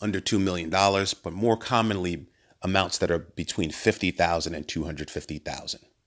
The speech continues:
These investors want to make sure that you have an exit strategy, so you have to have a business plan that's going to touch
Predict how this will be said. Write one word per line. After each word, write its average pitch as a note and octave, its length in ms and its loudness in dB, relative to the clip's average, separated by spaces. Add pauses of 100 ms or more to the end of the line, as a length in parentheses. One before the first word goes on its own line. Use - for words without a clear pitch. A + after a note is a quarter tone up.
(1600)
These C#3+ 200 6
investors G#2+ 480 0
want F#2 260 -2
to G2+ 80 -2
make F#2+ 180 0
sure F2+ 260 0
that E2 220 -6
you F2 80 0
have E2 200 0
an E2 200 -8 (120)
exit F2+ 280 0
strategy, G2 640 2 (480)
so F2 480 2 (480)
you F2 140 -6
have - 360 -2
to F2+ 160 -2 (480)
have F2 180 -2
a E2 60 -4
business G2 380 2
plan G2+ 420 0 (280)
that's F2 180 -4
going F#2 340 0
to F2 140 -6
touch - 300 -2